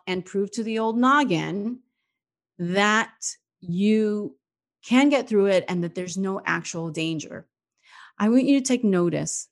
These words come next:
that I said, "Get through it." We do not get over things. And I know that you all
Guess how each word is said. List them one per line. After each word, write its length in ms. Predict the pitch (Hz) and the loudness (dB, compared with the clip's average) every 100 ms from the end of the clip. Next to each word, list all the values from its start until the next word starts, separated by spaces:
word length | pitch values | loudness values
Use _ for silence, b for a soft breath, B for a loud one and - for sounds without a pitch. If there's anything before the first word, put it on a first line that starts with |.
| - | -6
that 100 | 175 | 0
I 220 | 190 254 | 2 2
said, 640 | 254 214 190 180 175 180 - _ _ _ _ 220 | -2 -6 -6 -4 -4 -6 -14 _ _ _ _ -8
"Get 320 | 160 214 202 - | 0 0 0 -6
through 440 | - - 196 190 156 | -20 -8 -4 -2 -2
it." 180 | 135 - _ _ _ _ _ _ _ _ _ _ _ _ | -4 -12 _ _ _ _ _ _ _ _ _ _ _ _
We 240 | 185 208 185 | -2 0 0
do 180 | 220 | 0
not 500 | 214 208 208 220 - | -2 0 2 2 0
get 300 | 202 233 - - | 0 0 -2 -2
over 320 | 214 208 208 | 0 2 -2
things. 640 | 196 170 123 139 180 - - _ _ _ | -4 -2 -2 -4 -8 -14 -20 _ _ _
And 160 | 170 190 | 0 4
I 180 | 233 | 6
know 600 | 277 254 240 185 147 156 _ _ _ _ _ - | 6 6 4 0 -2 -8 _ _ _ _ _ -4
that 180 | 175 190 | -2 0
you 280 | 214 247 | 2 4
all 520 | 240 233 233 247 - | 6 4 2 -4 -14